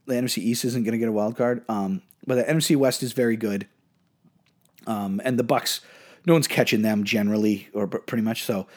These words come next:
I, I guess there is one, because of that one division, because of the N F C East, there, there might be one, um, one extra wild card slot up for grabs that the Vikings and Bears might be looking at. Um,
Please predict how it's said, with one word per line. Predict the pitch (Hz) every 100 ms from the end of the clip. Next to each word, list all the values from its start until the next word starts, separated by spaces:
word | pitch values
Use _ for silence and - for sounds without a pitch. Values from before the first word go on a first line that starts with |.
| - - _ _
I, | 117 - -
I | 143
guess | 170 -
there | 156
is | 151 151
one, | 131 135 135 143 143 -
because | 143 - 165 151
of | 151
that | 151 147
one | 143
division, | 139 131 156
because | 151 139
of |
the | 151
N | 147
F | 139
C | 131
East, | 135 -
there, | 131 135
there | 127 135
might | 131 127 175
be | 143 143
one, | 131 117 120 123 - _ - _ _ _ -
um, | 104 107 104 98 - _ _ - - _ _ _ _
one | - 135 151 120
extra | 120 - 139 131 113
wild | 80 110 117 127
card | 120 113
slot | - - 101 117 -
up | 104 -
for | 117
grabs | 101 78 80 127 - - _ _ _ _
that | - - - _ _ _
the | 131
Vikings | 123 120 117 127 110
and | 117 104
Bears | 110 107
might | 117 104
be | 104
looking | 92 92 117
at. | 127 170 - - - _ _ -
Um, | 98 82 85